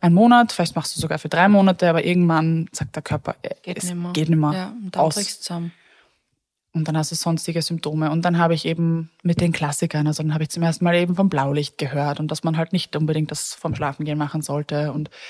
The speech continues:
Speaker 1: das war halt in der Depressionsphase schwierig, weil das war halt das Nummer eins Betäubungsding, sich halt am Abend noch irgendwelche Filme oder Serien anzuschauen,
Speaker 2: Ja.
Speaker 1: ähm, damit man dann irgendwie vom Fernseher einschläft.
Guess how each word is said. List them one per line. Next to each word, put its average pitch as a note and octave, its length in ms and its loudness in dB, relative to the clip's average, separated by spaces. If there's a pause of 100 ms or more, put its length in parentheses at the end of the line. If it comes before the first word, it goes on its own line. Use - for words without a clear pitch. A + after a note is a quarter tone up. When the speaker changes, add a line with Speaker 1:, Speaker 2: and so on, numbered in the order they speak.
(720)
Speaker 1:
das F#3 140 -2
war F3 140 6
halt F3+ 120 6
in F3+ 60 2
der F3 100 6
Depressionsphase E3+ 840 2
schwierig, F3+ 680 2
weil E3 320 6
das - 240 -2
war D#3+ 120 4
halt D3 180 2
das E3+ 100 4
Nummer F3+ 300 4
eins D#3+ 440 2
Betäubungsding, E3 960 0
sich E3 220 -6
halt E3 140 0
am D#3+ 100 2
Abend D#3 320 2
noch D#3+ 160 -2
irgendwelche E3 320 0
Filme E3+ 420 2
oder E3 120 2
Serien E3 440 0
anzuschauen, D#3 800 -2
Speaker 2:
Ja. D#3+ 200 -2
Speaker 1:
ähm, D#3+ 100 -2
damit D#3+ 220 -2
man E3 160 0
dann D#3+ 100 0
irgendwie D#3+ 280 -2
vom D#3+ 180 -4
Fernseher D#3+ 340 -2
einschläft. E3 640 -2